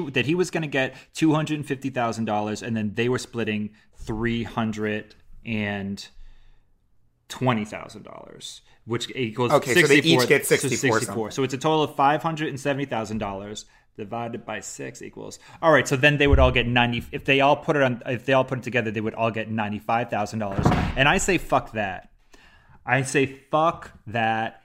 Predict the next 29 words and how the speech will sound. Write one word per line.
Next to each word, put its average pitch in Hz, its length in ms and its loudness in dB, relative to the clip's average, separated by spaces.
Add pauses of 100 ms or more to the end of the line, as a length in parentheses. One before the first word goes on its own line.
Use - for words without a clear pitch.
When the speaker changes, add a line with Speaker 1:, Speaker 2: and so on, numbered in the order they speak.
(120)
Speaker 1:
and 117 220 -4
that 107 300 -2
y-, - 380 -16
you 135 280 0
need 139 160 0
to 131 80 -4
talk 120 260 0
to 117 140 -4
an 113 60 -2
attorney, 107 560 -4
and 117 120 -6
that 110 200 -8
you, 120 680 -4 (640)
if 156 160 -2
this 214 200 4
is 208 100 -2
what 214 160 2
the, 196 120 4
this 151 220 -2
is 202 140 -4
what 156 160 -2
your 147 80 -2
father 120 480 0
wanted 110 440 -4
to 107 300 -4
leave 104 280 -6
you, 104 300 -6
this, 147 200 0
your, 151 340 2